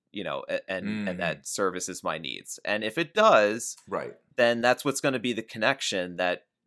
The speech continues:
Speaker 1: moves it forward. But, like, if
Speaker 2: Yeah.
Speaker 1: it doesn't, you know, then that, that's not, it's just not gonna serve its purpose. It'll go away. So
Speaker 2: Where it is that I will back away from a company because of their business m-,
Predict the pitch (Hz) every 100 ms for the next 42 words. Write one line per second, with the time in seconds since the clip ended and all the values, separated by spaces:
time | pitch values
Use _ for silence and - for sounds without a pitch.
0 | _ _ 117 120 107 101 - 147 110 71
1 | 64 - _ _ _ - 107 107 104 104
2 | 110 98 120 180 170 104 87 90 _ _
3 | _ _ _ _ _ _ _ _ _ -
4 | 135 87 85 101 104 95 110 85 113 -
5 | 117 95 107 107 - 110 104 104 - 110
6 | 98 - 127 - 82 - 82 82 85 80
7 | 95 53 - _ - - 57 - _ _
8 | _ _ _ _ _ _ 101 139 156 156
9 | 147 165 175 143 123 120 127 127 120 -
10 | 101 110 107 92 92 101 107 90 87 98
11 | 98 110 107 107 110 _ _ _ _ 98
12 | - 110 101 92 95 87 95 87 90 90
13 | 98 95 - - - - - _ _ 87
14 | 95